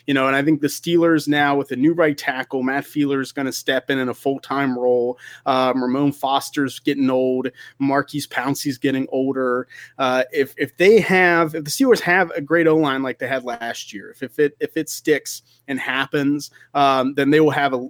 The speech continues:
elite offensive production. I don't think the loss of Le'Veon Bell, didn't have him last year anyway, and Antonio Brown is going to affect that.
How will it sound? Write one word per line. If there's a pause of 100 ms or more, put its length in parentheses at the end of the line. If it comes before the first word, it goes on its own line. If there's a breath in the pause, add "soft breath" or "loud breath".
(140)
elite
offensive
production.
I
don't
think
the
loss
of
Le'Veon
Bell,
didn't
have
him
last
year
anyway, (260 loud breath)
and
Antonio
Brown
is
going
to
affect
that.